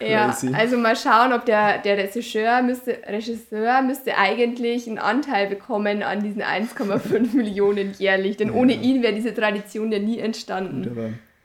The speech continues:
Speaker 2: Caritas ist dann dort doch besser.
Speaker 1: <laughs> Ja.
Speaker 2: Na gut. Ja, meine letzte Frage <laughs> hast du ja quasi schon, äh, zerstört. Und zwar, was ist die größte Insel im Mittelmeerraum?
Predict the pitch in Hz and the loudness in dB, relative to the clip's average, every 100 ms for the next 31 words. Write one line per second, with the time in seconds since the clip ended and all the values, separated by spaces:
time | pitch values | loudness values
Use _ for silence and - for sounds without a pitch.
0 | _ _ _ 139 143 135 131 120 113 - | _ _ _ 0 0 0 -4 -8 -10 -8
1 | 117 110 113 117 110 - - 110 - 269 | -8 -6 -10 -12 -16 -16 -14 -12 -4 -4
2 | 247 208 _ - 175 170 - - _ _ | -4 -10 _ -10 -4 -4 -4 -12 _ _
3 | _ _ _ _ 156 180 175 240 226 135 | _ _ _ _ -2 -2 -2 0 2 2
4 | 120 - - _ _ _ _ - 160 185 | 0 -6 -18 _ _ _ _ -2 2 4
5 | 127 123 127 131 - - 160 - 160 170 | 2 2 2 0 -2 -2 -2 2 0 0
6 | 170 - - 151 - - 143 139 135 127 | -4 -6 -2 -2 -2 -2 0 2 0 -2
7 | 131 156 147 143 139 135 139 143 135 135 | -2 -2 -4 0 2 2 0 0 -4 -4
8 | - 135 - - 135 135 190 - 247 208 | -4 -6 -6 -4 0 2 0 -6 -12 -10
9 | 208 _ _ _ 156 143 175 139 135 - | -10 _ _ _ -8 -8 -2 2 2 0
10 | - - 147 147 196 - 143 143 143 147 | -8 -4 -2 -2 -6 -8 -6 -2 -4 -4
11 | 160 147 139 - 151 151 139 127 131 156 | -4 -2 -2 -4 -8 -6 -4 -4 -4 -4
12 | 147 151 156 160 214 | -4 -2 -2 -4 -4